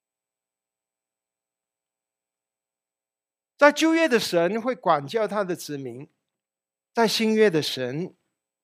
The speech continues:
是同一位神，他也是会管教他儿子用宝血回来，买回来的百姓。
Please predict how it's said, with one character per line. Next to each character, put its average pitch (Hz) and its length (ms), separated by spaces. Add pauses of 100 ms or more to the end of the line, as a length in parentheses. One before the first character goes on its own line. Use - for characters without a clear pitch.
是 214 140
同 180 300
一 254 240
位 208 240
神， 160 480 (120)
他 240 160
也 240 160
是 247 200
会 247 160
管 202 400
教 185 480 (720)
他 233 120
儿 208 240
子 180 180
用 208 200
宝 190 240
血 156 240
回 185 240
来， 185 200
买 156 220
回 165 220
来 160 160
的 156 100
百 123 360
姓。 151 400